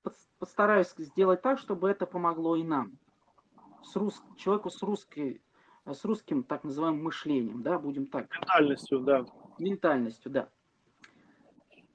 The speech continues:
Speaker 1: А, так вот, очень важен это кру-, а,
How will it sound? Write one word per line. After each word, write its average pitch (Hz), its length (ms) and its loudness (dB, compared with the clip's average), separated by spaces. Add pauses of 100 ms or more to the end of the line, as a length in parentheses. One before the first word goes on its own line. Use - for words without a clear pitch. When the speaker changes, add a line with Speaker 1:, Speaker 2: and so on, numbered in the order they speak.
Speaker 1:
А, 135 420 -6
так - 280 4
вот, 226 260 4
очень 254 360 4
важен 214 540 2
это 175 340 -4
кру-, - 260 -6 (280)
а, 170 180 0